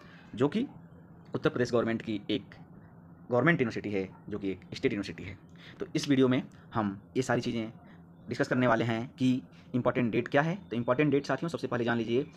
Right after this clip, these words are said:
कि सात जुलाई, बहुत कम समय बचा है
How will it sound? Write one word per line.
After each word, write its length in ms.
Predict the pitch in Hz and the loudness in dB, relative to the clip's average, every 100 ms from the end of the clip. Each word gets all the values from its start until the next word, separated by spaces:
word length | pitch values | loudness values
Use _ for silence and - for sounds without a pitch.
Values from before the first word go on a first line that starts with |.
| - - | -20 -2
कि 180 | 147 170 - - - | 0 0 -6 -20 -14
सात 300 | - 131 147 | 2 4 4
जुलाई, 300 | 117 95 90 - - - - - - - - - - - - | 2 0 -2 -8 -20 -20 -20 -20 -20 -20 -20 -20 -20 -20 -8
बहुत 180 | 123 127 | -2 2
कम 120 | 135 | 2
समय 220 | 147 147 | 4 6
बचा 200 | 143 143 | 6 6
है 140 | 151 | 2